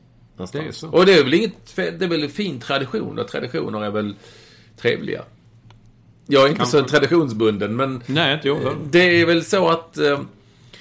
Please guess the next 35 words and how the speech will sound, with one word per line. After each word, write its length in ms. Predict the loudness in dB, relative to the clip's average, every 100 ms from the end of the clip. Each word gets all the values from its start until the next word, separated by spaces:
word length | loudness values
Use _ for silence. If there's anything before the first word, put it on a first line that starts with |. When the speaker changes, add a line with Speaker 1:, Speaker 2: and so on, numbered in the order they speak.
| -16
Speaker 1:
eh, 320 | -8 -4 -4 -6 -12 -18 _ -20 _ -20 -18 -2
för 120 | -2
många 360 | 0 -2 -2 -4
så 120 | -2
är 280 | 0 2 0
braggullet, 1080 | 0 -2 -2 0 0 2 0 -2 -8 -16 -12 -8
oj, 160 | -8 -8
oj, 160 | -6
oj, 100 | -4
vem 220 | -2 -4 -4
ska 200 | -10 -8
få 120 | -8
braggullet? 640 | -8 -8 -10 -12 -16 -18 -12
Ja, 100 | -10
jag 140 | -10
måste 160 | -10 -10
säga 120 | -10
att 80 | -8
jag, 120 | -8
eh, 400 | -10 -18 -20 -20 -20 -20 _ _
tycker 260 | -16 -14 -10
bara 200 | -10 -8
det 80 | -8
är 40 |
liksom 240 | -10 -12 -12
lite 140 | -12
smått 320 | -12 -10 -10
förlegat. 800 | -8 -6 -6 -8 -12 -16 -18 -20 _ _
Då 160 | -8 0
är 80 | 0
jag 100 | 0
lite 180 | -2 -2
mer 200 | 0 0
inne 200 | -2 -4
på, 320 | -2 -4